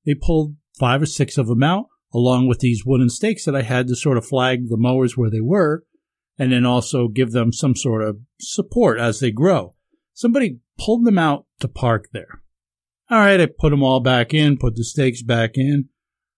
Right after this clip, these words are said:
On Sunday, Likes to Fight Day, I look over, and there's a car right on top of one. And, uh, so I go over there.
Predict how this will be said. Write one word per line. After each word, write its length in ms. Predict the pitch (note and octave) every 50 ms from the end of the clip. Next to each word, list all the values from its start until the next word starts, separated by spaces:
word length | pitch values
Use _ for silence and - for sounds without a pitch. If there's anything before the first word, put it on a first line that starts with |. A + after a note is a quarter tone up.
| _ _ _
On 220 | - - C#3 B2+ B2
Sunday, 460 | - - B3 C#4 C4 F#3 C#3 C#3 D#3
Likes 300 | D3 B2+ C3+ C#3 - -
to 60 | - -
Fight 320 | - A#3+ C4+ C4 G3 D3
Day, 380 | B2+ B2 A#2+ A#2 B2 C#3 C3+ _ _ _ _ _ _ _ _ _ _ _ _ _
I 160 | - D3+ D#3+ F#3+
look 280 | G3+ F#3+ D#3+ D3+ -
over, 420 | A#2+ A2+ A2+ G#2 A2 C#3 E3+ F3+ - _ -
and 140 | E3+ C#3 D#3
there's 180 | C#3 C3 A2+ B2
a 60 | A#2+
car 500 | - - - - D#3 C3+ B2 A2+ G2+ G2
right 280 | A2 A#2+ A2+ G#2 A2 A2
on 180 | G2+ - G2
top 240 | - - G2+ F#2+ - -
of 80 | G#2+ E2+
one. 140 | E2 - - _ _ _ _ _ _ _ _ _ _ _ _ _ _ _ _ -
And, 180 | F3 F3 D3+
uh, 80 | D#3 D#3+
so 200 | - - - A3
I 180 | A3+ A3 A#3+ A#3
go 300 | F3 D3+ C#3+ B2 A2 F#2
over 200 | - - E2+ E2+
there. 240 | - - - -